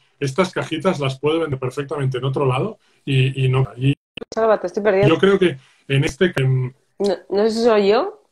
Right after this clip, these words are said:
Speaker 2: Bueno.
Speaker 1: No, yo, yo,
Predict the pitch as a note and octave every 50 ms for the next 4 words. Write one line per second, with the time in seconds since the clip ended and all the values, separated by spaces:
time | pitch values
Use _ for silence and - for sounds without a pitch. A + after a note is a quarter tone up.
0 | _ _ _ _ _ _ _ _ _ _ _ _ _ _ _ _ _ _ - E3
1 | D#3 D3 - - - - - - - - - C#3 E3 E3+ E3 F3 F#3 G3 G3 F#3+
2 | F#3 F#3 - - - - C#3 F3+